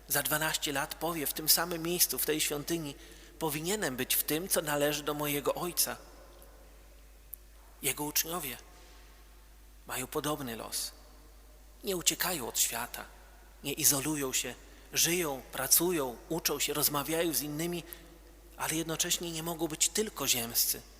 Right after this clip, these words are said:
Muszą być też przy Ojcu, świadomi, że należą do Niego, że są Jemu poświęceni. Jesteś i powinieneś, powinnaś być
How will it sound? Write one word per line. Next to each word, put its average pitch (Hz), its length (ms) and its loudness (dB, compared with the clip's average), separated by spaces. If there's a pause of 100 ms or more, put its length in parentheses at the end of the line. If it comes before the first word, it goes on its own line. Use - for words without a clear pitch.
(300)
Muszą 156 300 2
być 135 280 4
też 151 200 0
przy - 200 0
Ojcu, 156 440 0 (680)
świadomi, 147 580 0 (580)
że 143 140 2
należą 143 420 2
do 120 120 -4
Niego, 117 340 -6 (440)
że 135 140 0
są 143 200 4
Jemu 147 280 -2
poświęceni. 131 720 0 (1700)
Jesteś - 640 4 (1000)
i - 60 -8
powinieneś, 156 720 -2
powinnaś 143 580 0
być 143 280 2